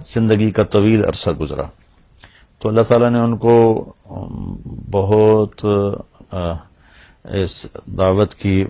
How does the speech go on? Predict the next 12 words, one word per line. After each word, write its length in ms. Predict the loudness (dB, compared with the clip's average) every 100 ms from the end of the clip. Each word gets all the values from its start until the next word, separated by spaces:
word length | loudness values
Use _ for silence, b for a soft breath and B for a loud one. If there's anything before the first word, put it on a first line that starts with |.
| -6
فہم 420 | -8 -2 0 0 -2
فراست 520 | -2 0 0 -2 -6
سے 240 | -6 -8
نوازا 520 | -6 -4 -4 -2 -4
ہے۔ 140 | -4 -10 -14 b b b b b -4
تو 80 | 0
انہوں 140 | 2
نے 80 | 2
پھر 140 | 4
ایک 220 | 4 4
مجلس، 580 | 0 0 2 2 0
آ، 40 | 0